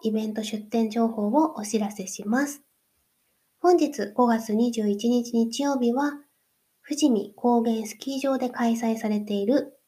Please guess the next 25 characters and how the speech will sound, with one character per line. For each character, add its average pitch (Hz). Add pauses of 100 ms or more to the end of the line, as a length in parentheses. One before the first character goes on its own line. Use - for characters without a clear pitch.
(160)
八 208
ヶ 233
岳 277
フ 226
ァ 214
ー -
マ 214
ー 208
ズ 208
マ 240
ー 247
ケ 226
ッ 208
ト。 - (800)
そ 220
し - (100)
て、 330 (220)
六 233
月 262
三 240
日 240
土 240
曜 240
日 202
と 311